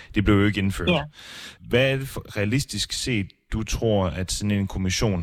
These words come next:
Speaker 1: her kan gøre af forskel på de problemstillinger, du nævner?
Speaker 2: For mig at sige, øh, det er det væsentlige, øh, øh, formål med kommissionens arbejde, er at, øh, sætte fokus og highlighte nogle af de problemstillinger, vi har med negativ social kontrol i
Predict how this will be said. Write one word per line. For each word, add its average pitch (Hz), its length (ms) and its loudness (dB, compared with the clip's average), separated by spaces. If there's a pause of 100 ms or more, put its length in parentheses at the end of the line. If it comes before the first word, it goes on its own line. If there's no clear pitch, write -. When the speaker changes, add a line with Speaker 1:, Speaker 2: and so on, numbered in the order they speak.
Speaker 1:
her 87 120 2 (320)
kan 101 100 2 (100)
gøre 90 320 2
af 98 60 -2 (100)
forskel 98 380 0 (180)
på 98 140 4
de 98 140 0
problemstillinger, 90 580 0
du 85 180 -6
nævner? 85 200 -4 (540)
Speaker 2:
For 196 160 4
mig 220 80 4 (120)
at 185 120 -2
sige, 208 200 2 (140)
øh, 165 260 2 (260)
det 220 100 2
er 208 100 2
det 185 140 0
væsentlige, 180 600 0 (200)
øh, 156 200 -2 (140)
øh, 156 160 -4 (240)
formål 180 400 2
med 160 140 0
kommissionens 165 520 -2 (120)
arbejde, 165 300 -2 (200)
er 165 60 -2 (140)
at, 160 100 -6 (120)
øh, 156 60 -4 (120)
sætte 160 180 -2 (120)
fokus 196 300 -2 (180)
og 165 140 2
highlighte 175 500 0 (120)
nogle 170 180 0
af 175 100 -4
de 165 60 2 (180)
problemstillinger, 156 800 0 (100)
vi 143 60 -6 (100)
har 180 140 2 (800)
med 165 160 6
negativ 190 260 0 (120)
social 185 240 0 (120)
kontrol 180 380 -2 (340)
i - 20 -2